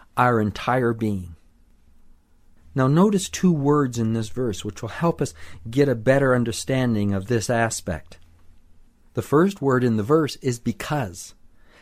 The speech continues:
and the last word in the verse is offer. Now these two words, because and offer, have great significance because it shows us two aspects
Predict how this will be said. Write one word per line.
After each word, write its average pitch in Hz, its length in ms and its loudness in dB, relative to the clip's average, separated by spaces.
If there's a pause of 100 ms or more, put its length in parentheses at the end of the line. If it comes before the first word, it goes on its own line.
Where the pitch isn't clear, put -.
(200)
and 123 160 2
the 110 80 2
last 147 500 2
word 117 200 0
in 98 120 2
the 95 60 0
verse 90 460 -4
is 123 140 -2
offer. 131 480 -2 (280)
Now 120 100 0
these 180 260 2
two 180 200 0
words, 143 380 0
because 123 800 -4 (260)
and 117 280 -2
offer, 160 580 -4 (300)
have 131 200 -6
great 151 240 2
significance 127 800 -8 (180)
because 139 380 -2
it 135 120 -2
shows 160 420 0
us 113 140 -4
two - 360 -2
aspects 147 600 -6